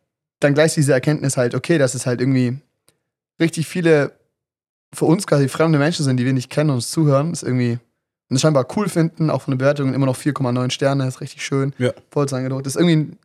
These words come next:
Speaker 1: schönes Gefühl, ich fühle mich da sehr gewertschätzt. Danke,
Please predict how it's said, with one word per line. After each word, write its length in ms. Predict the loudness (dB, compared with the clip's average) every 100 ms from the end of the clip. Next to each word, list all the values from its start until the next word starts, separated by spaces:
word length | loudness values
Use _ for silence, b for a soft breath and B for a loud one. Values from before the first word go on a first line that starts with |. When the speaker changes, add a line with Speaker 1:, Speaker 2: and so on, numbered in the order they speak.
| -6
Speaker 1:
schönes 300 | 2 2 2
Gefühl, 420 | -6 -2 0 0 -4
ich 100 | -6
fühle 100 | -4
mich 80 | -2
da 80 | 0
sehr 160 | 2 2
gewertschätzt. 720 | 2 0 0 -4 -4 -6 -18 _ _ _ _ _ _
Danke, 440 | 0 0 2 0